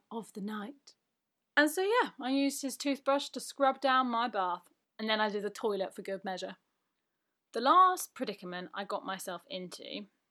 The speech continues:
was due to my earlier idea. The genius idea I had that I thought if I needed a pee, I'd have this little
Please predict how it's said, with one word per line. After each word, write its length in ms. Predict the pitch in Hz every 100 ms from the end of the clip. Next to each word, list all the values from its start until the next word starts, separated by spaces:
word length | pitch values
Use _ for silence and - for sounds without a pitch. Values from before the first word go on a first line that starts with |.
| _ _ 226
was 240 | 220 214
due 460 | - 262 269 269 226
to 200 | - 226
my 220 | 214 - _ 247
earlier 600 | 233 226 185 170 175 196 _ _ _
idea. 600 | 202 180 180 170 151 202 _ _ _ _ _ _ _ _
The 120 | 196
genius 560 | - 269 330 339 330 294
idea 380 | 285 269 247 240
I 140 | 240
had 440 | 233 214 185 180 -
that 120 | -
I 120 | 190
thought 280 | - 202 -
if 100 | -
I 80 | 190
needed 320 | 202 214 254
a 60 | 285
pee, 420 | - 269 214 208
I'd 180 | 185 202
have 140 | 202
this 140 | 214
little 240 | - 202